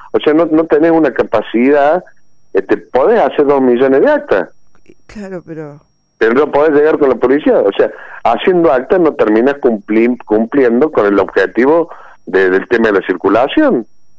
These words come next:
Speaker 2: Exacto, exacto.
Speaker 1: O sea, ese, ese es el tema.
Speaker 2: Bien.
Speaker 1: Pero bueno, tampoco no hay que, hay que tratar de evitar llegar al extremo de tener que llegar con la policía, hacerse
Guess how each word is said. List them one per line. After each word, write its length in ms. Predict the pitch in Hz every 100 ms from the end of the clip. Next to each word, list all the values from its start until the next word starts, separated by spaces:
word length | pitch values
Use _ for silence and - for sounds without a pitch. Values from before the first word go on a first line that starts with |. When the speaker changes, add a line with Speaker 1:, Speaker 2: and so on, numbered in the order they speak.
| -
Speaker 2:
Exacto, 540 | 170 165 160 143 - - _ _ _ _
exacto. 400 | 151 - 151 -
Speaker 1:
O 40 | -
sea, 460 | 113 104 90 82 - - - -
ese, 320 | - 196 127 104
ese 80 | 123
es 100 | 147
el 160 | - 104
tema. 280 | 104 95 82 - - - - - -
Speaker 2:
Bien. 360 | 170 190 139 -
Speaker 1:
Pero 220 | 87 -
bueno, 260 | 156 196 117
tampoco 400 | 95 107 101 135
no 180 | 120
hay 140 | 107 120
que, 160 | 117
hay 120 | 101 107
que 100 | 107
tratar 360 | 95 98 120
de 80 | 117
evitar 640 | 107 107 107 110 107 131 - - - -
llegar 500 | 87 87 92 101 117
al 120 | 120 101
extremo 580 | 101 - - 120 120 123
de 120 | 95
tener 300 | 90 92 104
que 120 | 95
llegar 320 | 90 92 101
con 140 | 98 95
la 60 | 92
policía, 720 | 92 95 101 - 120 113 95
hacerse 680 | - 98 90 92 92 90